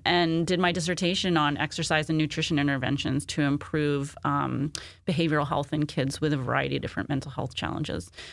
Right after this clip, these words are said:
So I've loved every step of the journey. And I think, you know, you learn so much. I didn't know how much I'd love teaching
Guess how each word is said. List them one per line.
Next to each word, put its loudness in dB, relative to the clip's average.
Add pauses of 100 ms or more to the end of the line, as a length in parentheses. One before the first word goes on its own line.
So 4
I've 2
loved 0
every 0
step -2
of -2
the 2
journey. 2
And 4
I 2
think, 2
you 4
know, 6
you 2
learn 4
so -2
much. 2
I 0
didn't 0
know 2
how -2
much 0
I'd -2
love -2
teaching 0